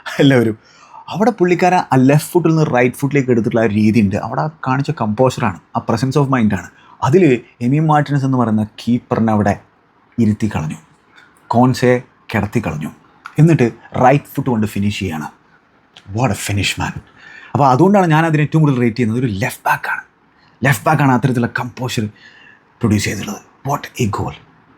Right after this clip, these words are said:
ആ ഗോൾ വളരെ ഇമ്പോർട്ടൻ്റ് ആണ്. അങ്ങനെ രണ്ട് ഗോളിൻ്റെ കുഷൻ അവിടെ പി എസ് ജിക്ക് നേടിയെടുക്കാൻ സാധിച്ചു. ആ, ഇനി ഞാൻ നേരത്തെ പറയാൻ ഉദ്ദേശിച്ച ആ ഒരു മൊമെന്റിലേക്ക് തിരിച്ചു വരാം. അവിടെ വരട്സ്കേലിയരുടെ ഡിഫെൻസീവ് കോൺട്രിബ്യൂഷനും പെട്ടെന്ന് എങ്ങനെയാണ് ഡിഫൻസിൽ നിന്ന് അറ്റാക്കിലേക്ക് അവർ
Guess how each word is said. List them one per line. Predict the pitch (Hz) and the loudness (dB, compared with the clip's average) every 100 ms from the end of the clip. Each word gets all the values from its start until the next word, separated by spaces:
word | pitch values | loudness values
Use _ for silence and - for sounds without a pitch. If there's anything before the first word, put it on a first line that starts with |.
| - | 2
ആ | 190 170 | 2 4
ഗോൾ | 170 185 160 | 2 2 2
വളരെ | 190 180 | 2 2
ഇമ്പോർട്ടൻ്റ് | 123 98 - | 2 -2 -6
ആണ്. | - - - | -14 -18 -4
അങ്ങനെ | 131 160 | 0 2
രണ്ട് | 151 165 180 | 4 6 6
ഗോളിൻ്റെ | 160 151 151 | 4 2 -2
കുഷൻ | - 110 - - - | -2 -2 -6 -18 -10
അവിടെ | 104 113 107 _ _ - | -4 -4 -4 _ _ -2
പി | 131 | 2
എസ് | 120 | 2
ജിക്ക് | 110 110 | 2 2
നേടിയെടുക്കാൻ | 104 101 101 95 | 2 0 -4 -8
സാധിച്ചു. | - - - _ - | -10 -14 -18 _ -2
ആ, | 117 110 | 2 4
ഇനി | 165 | 4
ഞാൻ | 147 123 - - - 139 | 4 2 -4 -20 -2 2
നേരത്തെ | 151 165 160 - - - 160 | 2 2 0 -2 -20 -4 2
പറയാൻ | 175 190 | 4 4
ഉദ്ദേശിച്ച | 170 190 - 185 190 - | 4 2 4 0 0 4
ആ | 170 | 6
ഒരു | 190 175 | 6 4
മൊമെന്റിലേക്ക് | 170 165 165 160 | 2 2 2 0
തിരിച്ചു | 135 147 | 0 -2
വരാം. | 110 - - | -2 -8 -6
അവിടെ | 131 147 143 120 | 0 2 2 2
വരട്സ്കേലിയരുടെ | 139 117 - 160 156 147 139 139 135 | 2 2 2 4 4 4 2 0 -2
ഡിഫെൻസീവ് | 135 170 160 160 175 156 - - 156 | 2 2 0 0 0 0 -6 -4 2
കോൺട്രിബ്യൂഷനും | 160 156 156 143 151 147 | 4 6 4 4 0 0
പെട്ടെന്ന് | 151 - 156 | -2 0 2
എങ്ങനെയാണ് | 156 151 151 | 2 2 2
ഡിഫൻസിൽ | 143 151 151 147 151 151 | 2 2 0 2 2 2
നിന്ന് | 147 147 165 - | 2 2 0 0
അറ്റാക്കിലേക്ക് | 147 151 160 156 | 2 4 4 2
അവർ | 151 | 2